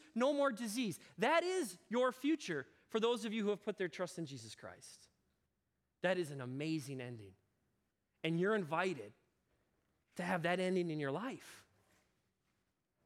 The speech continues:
if you're willing to turn to Christ. We're gonna take communion together. I'm gonna invite the band up.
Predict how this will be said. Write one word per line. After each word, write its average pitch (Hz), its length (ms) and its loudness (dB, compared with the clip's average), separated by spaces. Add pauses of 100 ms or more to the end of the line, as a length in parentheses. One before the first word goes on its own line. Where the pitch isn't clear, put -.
if 139 120 -14
you're 156 120 -2
willing 147 240 -2
to 135 80 -8
turn 131 360 -8 (440)
to - 80 -20
Christ. - 560 -16 (4000)
We're 175 100 2
gonna 202 140 4
take 190 220 -2
communion 170 320 2
together. 151 240 2
I'm 151 60 0
gonna 160 120 2
invite 151 260 0
the 147 80 -8
band 135 360 -2
up. 120 180 -2